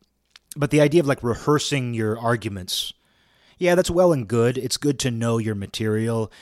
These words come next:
It's good to know what you're gonna say in an argument.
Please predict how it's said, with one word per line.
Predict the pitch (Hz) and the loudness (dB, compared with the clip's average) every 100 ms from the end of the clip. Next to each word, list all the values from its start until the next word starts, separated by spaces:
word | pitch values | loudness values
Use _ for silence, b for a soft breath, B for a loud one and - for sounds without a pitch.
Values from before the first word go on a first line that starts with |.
| B | B
It's | 107 - | -12 -2
good | 131 | -2
to | 113 | -2
know | 110 107 110 | -4 -2 0
what | 113 110 | -2 -4
you're | 107 | -6
gonna | 98 | -6
say | 90 - 107 110 | -2 0 0 -2
in | |
an | 110 | -2
argument. | 110 113 113 120 120 | -2 -2 -4 -6 -6